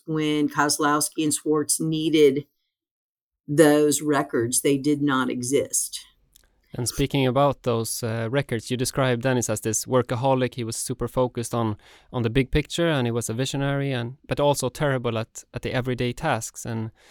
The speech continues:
Speaker 2: in the book, you, you write that he, his electricity was turned off because he didn't ha-, take the time to pay his bill, for example. And that led to a person in the Tyco treasury taking care of all his personal finances.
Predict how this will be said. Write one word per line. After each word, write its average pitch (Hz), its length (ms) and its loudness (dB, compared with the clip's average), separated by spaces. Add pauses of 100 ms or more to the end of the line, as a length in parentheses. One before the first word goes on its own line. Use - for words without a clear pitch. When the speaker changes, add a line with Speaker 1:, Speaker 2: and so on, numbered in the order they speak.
(140)
Speaker 2:
in 127 120 -2
the 120 60 -2
book, 127 280 0
you, 123 180 -2
you 120 300 -6
write 120 300 0
that 113 180 -8
he, 117 420 -6 (360)
his - 140 -2
electricity 127 500 0
was 117 160 -2
turned 123 240 0
off 127 200 -2
because 120 220 -8
he 120 80 -6
didn't 117 260 -4
ha-, 113 200 -12 (100)
take 127 220 -8
the - 80 -8
time 131 380 2
to 120 100 -6
pay 127 180 0
his 120 140 -2
bill, 131 240 0
for 127 120 -4
example. 120 580 -4 (720)
And 127 140 -2
that 123 240 -2
led 123 280 0
to 120 360 -4
a 113 100 -6
person 123 420 0
in 113 240 -4
the 113 320 -4
Tyco 117 320 -4
treasury 117 420 -4 (460)
taking 123 260 -2
care 135 240 4
of 113 100 2
all 131 280 2
his 117 120 -2
personal 123 360 -2
finances. 131 560 -2